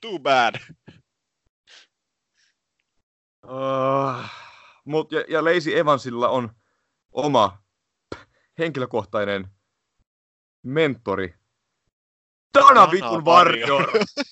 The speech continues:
Speaker 2: <laughs> Dana Warrior.
Speaker 1: Kuul-, kuulenko epäilevää ääntä Dana Warriorin niinku showpainitietämyksestä?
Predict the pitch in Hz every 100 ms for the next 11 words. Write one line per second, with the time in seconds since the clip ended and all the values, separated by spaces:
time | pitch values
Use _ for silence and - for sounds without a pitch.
0 | 359 - 403 - 440 - - _ _ _
1 | _ _ - 349 - 294 - 302 - -
2 | - - - - 294 - 240 - - 311
3 | 302 269 240 262 190 156 135 117 _ _
4 | _ - _ - _ _ _ _ _ _
5 | _ _ _ _ _ _ _ _ _ _
6 | _ _ _ _ _ _ _ _ _ _
7 | _ _ _ - - 151 - _ _ _
8 | _ _ - 156 - - 180 151 123 120
9 | - 120 107 101 101 - 123 104 101 113
10 | 135 113 107 107 95 87 87 85 87 87
11 | - 110 87 85 85 110 92 - - -
12 | -